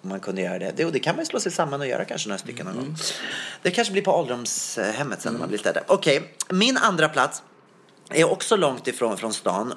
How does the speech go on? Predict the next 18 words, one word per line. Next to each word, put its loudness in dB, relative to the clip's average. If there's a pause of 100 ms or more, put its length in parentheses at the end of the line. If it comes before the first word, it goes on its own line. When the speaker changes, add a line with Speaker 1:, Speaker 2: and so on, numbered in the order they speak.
Speaker 1:
och 2
jag, 6
eh, -10
har 6
ju 4
förälskat 0
mig, -2
som -4
du 2
vet 0
då, -2
i -4
skärgården 2
i, -2
eh, -4
utanför, -2
eh, -6
Göteborg. 0